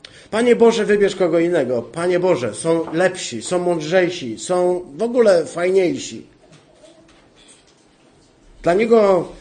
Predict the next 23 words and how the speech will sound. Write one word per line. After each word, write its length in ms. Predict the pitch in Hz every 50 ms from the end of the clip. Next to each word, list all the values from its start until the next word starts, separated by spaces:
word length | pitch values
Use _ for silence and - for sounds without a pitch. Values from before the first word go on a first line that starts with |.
| - - - - _ -
największym 640 | 147 165 160 156 208 226 226 226 - 196 202 196 190 196
zdziwieniem 580 | 156 123 139 165 160 202 214 208 196 190 185 165
było 220 | 160 175 170 160
to, 380 | 160 170 180 175 175 175 165 -
że 160 | 151 135 160
Bóg 380 | 139 - 175 160 151 151 - - - - - _ - - - - _ _ _ _ _ _ _ - - - _ -
spośród 600 | - - - 190 196 190 190 190 190 190 185 160
milionów 520 | 165 165 165 180 208 233 233 220 185 147
ludzi, 380 | 180 196 202 190 165 120 120 123
którzy 280 | 117 - 135 120 135
byli 240 | 131 127 151 147 143
na 140 | 139 139 135
tym 280 | 135 135 131 127 135 127 - - - _ _ _ _ _ _ _ _ _ _ _ -
świecie, 540 | 135 - 151 151 131 - - 135 139 160 160 - - _ _ _ _ _ _ _ -
wybrał 500 | 131 208 220 240 220 208 202 196 202 -
właśnie 420 | 151 165 190 190 - 175 185 180
jego. 360 | 165 160 147 135 131 120 117 - - - - _ _ _ -
Człowieka, 540 | - - 220 226 247 240 240 208 190 180 165
który 300 | 160 - - 185 175 170
miał 280 | 170 165 160 156 156 180
osiemdziesiąt 520 | 185 - 196 196 185 196 170 196 185 175
lat, 380 | 175 170 160 156 151 - - - - _ _ _ _ _ _ - - - - - 320 - - _ _ - - - - _ _ _ _ _ _
doświadczenie. 880 | - 214 208 - 190 185 170 - - - - 170 156 151 147 143 139